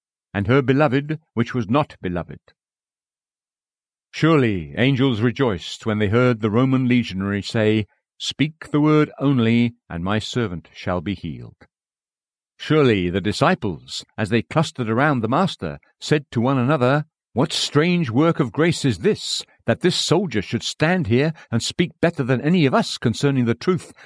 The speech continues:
and the power of the Lord Jesus?" I do pray to see some in this place become equally remarkable trophies of Christ's power.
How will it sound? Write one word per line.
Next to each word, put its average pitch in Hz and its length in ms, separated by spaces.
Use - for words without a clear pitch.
and 113 140
the 104 60
power 127 400
of 104 120
the 110 80
Lord 101 240
Jesus?" - 580
I 180 240
do 165 380
pray 78 720
to 120 80
see 151 340
some 139 460
in 104 100
this 123 160
place 123 380
become 117 440
equally 104 400
remarkable 110 580
trophies 95 640
of 101 120
Christ's - 360
power. 65 400